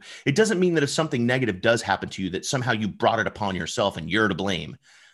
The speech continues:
That's not what it means. It means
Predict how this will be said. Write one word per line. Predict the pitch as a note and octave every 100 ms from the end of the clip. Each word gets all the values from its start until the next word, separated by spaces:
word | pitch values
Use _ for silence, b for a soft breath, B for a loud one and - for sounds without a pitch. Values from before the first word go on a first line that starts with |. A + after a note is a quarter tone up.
| b _ _
That's | - -
not | E3 F3+
what | B2
it | G2+
means. | D3 F#2+ F#2 - - b b b D3
It | C#3+
means | B2+ B2+ E3+ D3+ A2+ G#2+ G#2 -